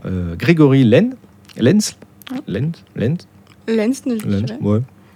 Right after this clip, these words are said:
Speaker 1: Voilà, ben, on, si vous savez comment ça se prononce, euh, envoyez-nous, euh,
Speaker 2: Oui,
Speaker 1: les
Speaker 2: c'est ça.
Speaker 1: messages, hein, bien sûr. Euh,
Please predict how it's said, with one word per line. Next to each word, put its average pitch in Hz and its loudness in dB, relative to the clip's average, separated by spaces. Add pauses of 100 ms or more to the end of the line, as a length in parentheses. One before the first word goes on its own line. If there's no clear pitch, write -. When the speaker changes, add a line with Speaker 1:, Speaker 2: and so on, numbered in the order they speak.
(720)
Speaker 1:
Voilà, 104 2
ben, 95 0
on, 98 -2 (420)
si - 0
vous 127 4
savez 127 4
comment 131 0
ça 123 0
se 113 -4
prononce, 120 2
euh, 110 4
envoyez-nous, 113 2
euh, - 2
Speaker 2:
Oui, 113 6
Speaker 1:
les 117 6
Speaker 2:
c'est 104 2
ça. 113 6
Speaker 1:
messages, 117 6
hein, 98 2
bien 98 0
sûr. 110 0
Euh, 92 0